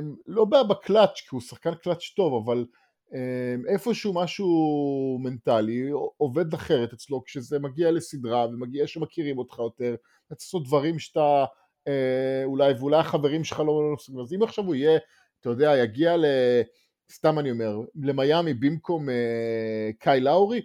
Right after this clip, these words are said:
זה סיטואציה מדהימה בשבילו,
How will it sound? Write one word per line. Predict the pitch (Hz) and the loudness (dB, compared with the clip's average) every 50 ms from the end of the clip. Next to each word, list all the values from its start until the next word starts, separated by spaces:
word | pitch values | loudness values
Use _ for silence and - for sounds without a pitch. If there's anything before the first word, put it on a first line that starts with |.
| - _ _ _ _ _ | -8 _ _ _ _ _
זה | - 110 107 123 123 120 120 120 120 | -20 -14 -10 -6 -4 -2 -2 -2 -4
סיטואציה | 113 - - 123 - 143 135 135 - - 151 | -4 -8 -14 -8 -4 -2 -2 -2 -2 -4 -4
מדהימה | 143 131 117 156 151 202 240 | -4 -2 -2 0 4 4 4
בשבילו, | 240 247 - - - 127 113 110 104 95 | 4 4 -2 -4 -4 -2 -2 -2 -2 -4